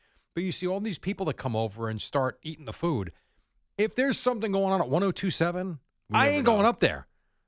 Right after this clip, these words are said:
Speaker 1: And I don't think any of us go up there either.
Speaker 2: Unless they do something outside of Wynn's, but that's usually for everyone in the building.
Speaker 1: Yes, and they put it out in the hallway in a
Speaker 2: Yeah.
Speaker 1: spot where everybody feels
Speaker 2: Where you can see it.
Speaker 1: Yeah, one hundred percent. But man, just crazy,
Speaker 2: Oh,
Speaker 1: crazy
Speaker 2: and
Speaker 1: stuff.
Speaker 2: engineering. I love engineering, but whenever there's food, that they have, like, four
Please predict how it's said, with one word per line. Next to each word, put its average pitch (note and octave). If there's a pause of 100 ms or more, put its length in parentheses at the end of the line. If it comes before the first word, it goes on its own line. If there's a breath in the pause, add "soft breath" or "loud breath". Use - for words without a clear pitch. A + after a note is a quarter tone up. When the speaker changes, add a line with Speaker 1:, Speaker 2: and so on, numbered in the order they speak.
(140)
Speaker 1:
And F#3+
I A#3+
don't C4+
think G#3+
any A3
of F#3
us A3
go C#3
up G2+
there B2
either. A2
Speaker 2:
Unless D#3
they G3
do E3
something C#3+
outside B2+
of G#2+
Wynn's, A2+
but G#2
that's C3+
usually B2
for A#2
everyone G#2+
in G2+
the G2
building. F#2 (640 loud breath)
Speaker 1:
Yes, D3
and B2+
they C3+
put D3+
it D3
out C#3
in A2+
the G#2+
hallway C3+
in A2
a G#2
Speaker 2:
Yeah. G2
Speaker 1:
spot A#2+
where G#2+
everybody G#2
feels G#2+
Speaker 2:
Where G2
you G#2
can -
see G#2
it. E2+ (180)
Speaker 1:
Yeah, F#2+
one G2+
hundred A2+
percent. F2+
But F2
man, C3
just G#2+
crazy, C3+
Speaker 2:
Oh, C#3+
Speaker 1:
crazy A2+
Speaker 2:
and A#2
Speaker 1:
stuff. C#3
Speaker 2:
engineering. B2
I A2+
love C3
engineering, A2+
but G#2+
whenever C3
there's B2+
food, A2+
that B2+
they D3
have, E3
like, A#2
four D3+